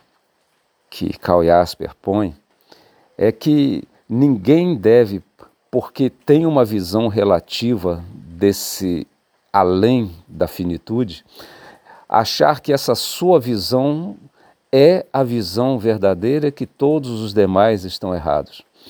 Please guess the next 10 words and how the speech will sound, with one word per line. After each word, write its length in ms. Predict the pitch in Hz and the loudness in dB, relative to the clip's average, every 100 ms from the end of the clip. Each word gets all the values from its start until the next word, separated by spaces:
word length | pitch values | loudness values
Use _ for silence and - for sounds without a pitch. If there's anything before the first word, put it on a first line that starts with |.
| - - | -20 -14
Mas 180 | - 85 | -6 -2
deveria 460 | 92 107 107 107 135 | 0 2 2 2 0
considerar 760 | - 110 - 98 95 110 131 | -2 -4 2 4 6 4 2
que 180 | - 107 | -6 -8
os 160 | 104 95 | -6 0
demais, 500 | 95 90 104 139 - | 0 2 0 0 -2
pela 260 | 113 104 | -2 0
visão 600 | 90 101 92 85 120 151 | 0 -4 -4 -2 0 0
que 120 | - | -4
têm, 380 | 104 - 104 131 | -8 -2 0 -2